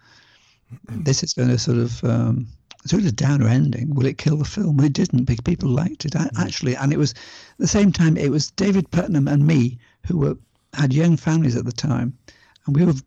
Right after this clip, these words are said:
Speaker 1: both very anti-drugs, and always were, and I still am.
Speaker 2: Yes.
Speaker 1: And he, so is he. And I, I wanted the message to get across that, you know, drugs kill. Um, and I'd written so many obituaries, uh, and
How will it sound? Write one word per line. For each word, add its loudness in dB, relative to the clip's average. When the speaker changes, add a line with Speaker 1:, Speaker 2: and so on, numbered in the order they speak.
Speaker 1:
both 0
very 0
anti-drugs, 0
and 2
always 4
were, 4
and -2
I 2
still 2
am. 0
Speaker 2:
Yes. -10
Speaker 1:
And 2
he, 6
so 0
is 2
he. 2
And 0
I, -4
I 2
wanted 4
the 0
message 2
to 0
get 0
across -4
that, -10
you -2
know, 0
drugs 0
kill. -2
Um, -2
and 2
I'd 2
written 2
so 2
many 4
obituaries, -2
uh, 2
and 2